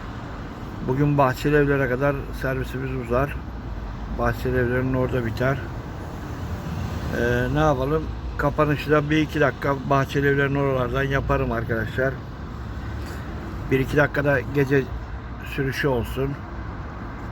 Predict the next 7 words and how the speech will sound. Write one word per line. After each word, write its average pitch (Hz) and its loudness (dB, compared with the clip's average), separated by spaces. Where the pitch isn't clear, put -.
Orada 139 4
devam 139 4
ederiz. 127 0
Birazdan 135 2
görüşürüz. 107 -4
Bahçeli 120 0
Evler'de. 104 -4